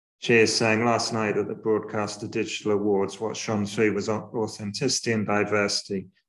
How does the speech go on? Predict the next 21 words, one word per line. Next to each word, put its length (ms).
Being 240
together 400
physically 580
would 160
have 140
brought 260
a 40
hundred 420
percent 540
more 340
real 320
content 580
ideas 800
than 160
in 240
eighteen 500
months 460
of 100
virtual 600
awards." 520
So, 380